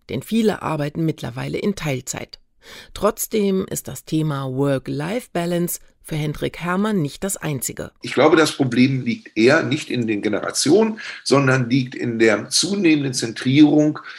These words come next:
Speaker 2: und dem Primat der Ökonomisierung oder Ökonomie und teilweise sogar Merkantilisierung im deutschen Gesundheitswesen.
Speaker 1: Im Klartext,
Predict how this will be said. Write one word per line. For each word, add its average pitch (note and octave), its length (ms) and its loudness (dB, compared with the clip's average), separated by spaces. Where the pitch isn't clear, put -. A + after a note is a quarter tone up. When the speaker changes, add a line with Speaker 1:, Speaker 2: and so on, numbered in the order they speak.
Speaker 2:
und A#2+ 440 0
dem G#2+ 120 -2
Primat A2 500 2
der A#2 200 2
Ökonomisierung A2+ 1600 2
oder B2+ 220 2
Ökonomie A2+ 760 0
und B2+ 80 -8
teilweise A2+ 380 0
sogar A2+ 260 -4
Merkantilisierung G2+ 1040 -4
im F#2 120 -6
deutschen E2+ 340 -2
Gesundheitswesen. E2+ 1000 -6
Speaker 1:
Im G#3+ 140 0
Klartext, B3+ 800 -6